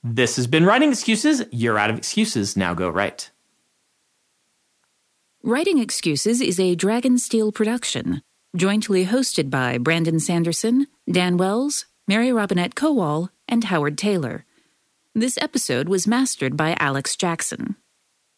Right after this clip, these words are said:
Speaker 2: If you aren't familiar with Locus Magazine, they're a long-standing and respected website, magazine archive, and resource for science fiction, fantasy, and horror.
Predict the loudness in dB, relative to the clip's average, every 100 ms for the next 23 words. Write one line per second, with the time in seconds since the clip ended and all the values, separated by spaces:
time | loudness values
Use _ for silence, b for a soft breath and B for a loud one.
0 | _ _ _ _ _ _ _ _ _ _
1 | _ _ _ _ _ _ _ _ _ _
2 | _ _ _ _ _ _ _ -2 0 -2
3 | -4 -8 -6 -6 -6 -6 -8 -8 -8 -8
4 | -8 -8 -8 -10 -10 -10 -8 -6 -6 -6
5 | -8 -8 -6 -6 -6 -6 -6 -6 -8 -10
6 | -10 -10 -12 -14 -12 -10 -10 -8 -8 -8
7 | -10 -10 -8 -8 -6 -6 -6 -6 -8 -8
8 | -8 -8 -8 -4 -4 -4 -6 -6 -8 -10
9 | -12 -14 -14 -12 -10 -8 -8 -8 -12 -12
10 | -12 -10 -10 -10 -10 -12 -10 -10 -10 -14